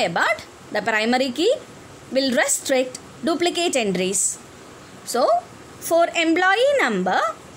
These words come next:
we are giving one, that is the repeated value, Albert, I T, and fifty thousand.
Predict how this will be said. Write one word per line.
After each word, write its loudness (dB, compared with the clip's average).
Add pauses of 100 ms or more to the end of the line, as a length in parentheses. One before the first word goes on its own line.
(520)
we 0
are 2
giving 0 (480)
one, 0
that 0
is -2
the 4
repeated 0
value, 2 (720)
Albert, 2 (200)
I 0
T, 2 (220)
and 0
fifty 0
thousand. -2